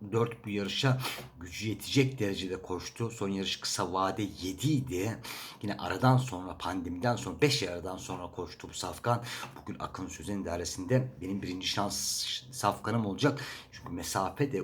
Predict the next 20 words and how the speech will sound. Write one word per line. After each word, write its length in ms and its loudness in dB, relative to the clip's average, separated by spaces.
uzamış. 920 2
Ee, 480 2
üstüne 420 -4
üstlük 400 0
elli 200 -2
dört 240 8
kiloyla 300 -4
start 360 0
alıyor 340 0
ama 280 -2
yine 120 -8
grubun 460 -2
kaliteli 420 -2
safkanı 540 -4
var 100 -4
arkadaşlar. 600 0
Sekiz 360 -6
numara 220 2
Flying 460 0
Bird. 340 4